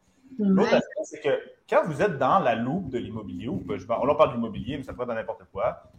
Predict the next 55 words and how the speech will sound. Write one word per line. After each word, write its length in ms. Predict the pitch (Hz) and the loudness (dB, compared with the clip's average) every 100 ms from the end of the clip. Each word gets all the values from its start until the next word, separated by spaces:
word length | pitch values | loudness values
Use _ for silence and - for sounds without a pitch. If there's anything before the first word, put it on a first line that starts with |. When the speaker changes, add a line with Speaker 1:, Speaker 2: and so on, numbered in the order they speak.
| _ | _
Speaker 2:
nécessairement, 640 | 156 220 214 - 127 131 226 | -2 0 0 0 0 2 2
votre 200 | 127 - | 2 -4
réseau 240 | 113 - | -8 -6
peut, 180 | - 160 - | -6 -8 -10
peut 120 | 233 | -10
se 40 | 202 | -4
développer 460 | 131 113 107 214 | -4 -4 -6 -8
juste 260 | 156 175 - | -8 -12 -4
parce 200 | 123 - | -4 -4
que 240 | 143 185 | -6 -6
ça 180 | 180 127 | -6 -8
devient 220 | 117 113 | -8 -4
un 80 | 160 | -4
besoin. 360 | 117 107 - - _ _ | -4 -6 -8 -18 _ _
Je 140 | - | -6
prends 120 | 156 | -2
l'exemple 240 | 185 147 196 | 0 0 0
de 80 | 117 | 0
Vincent, 460 | 113 98 - 165 175 | -2 -6 -8 -8 -4
tu 100 | 185 | -6
sais. 120 | 185 - _ _ _ _ _ - 120 | -6 -16 _ _ _ _ _ -10 -2
Vincent, 240 | 143 254 | 0 0
il 60 | 262 | 0
s'est 120 | 165 | 0
mis 100 | 156 | 4
all-in. 340 | 135 123 110 - | 4 4 -2 -6
Il 80 | |
faut 60 | 151 | -8
qu'il 120 | 185 | 0
vende 220 | 160 156 | 2 2
sa 160 | - 160 | 2 0
maison, 420 | 139 113 117 151 | 2 -2 0 0
blablabla, 640 | 135 120 113 104 120 156 156 | 2 2 2 4 4 4 0
tu 80 | |
sais, 80 | 156 | -6
il 100 | 117 | -4
est 40 | 135 | 4
all-in, 420 | 147 135 143 104 | 6 6 2 -6
là. 60 | 170 _ _ _ _ _ _ 101 | -10 _ _ _ _ _ _ _
Il 60 | |
va 100 | 131 | 0
pas 120 | 226 | 2
comme 200 | 220 165 | 6 6
se 100 | 143 | 4
planter 400 | 151 147 135 190 | 2 4 4 2
parce 160 | 185 123 | -2 -2
que 80 | 127 | -6
Chris, 180 | 120 165 | -8 -6
il 60 | 135 | -4
a 20 | |
jamais 200 | 127 143 | -2 -4
trouvé 180 | 147 170 | -4 -8
de 40 | |
courtier 220 | 131 123 147 | -8 -12 -8
hypothécaire. 560 | 127 104 95 127 - | -6 -6 0 2 2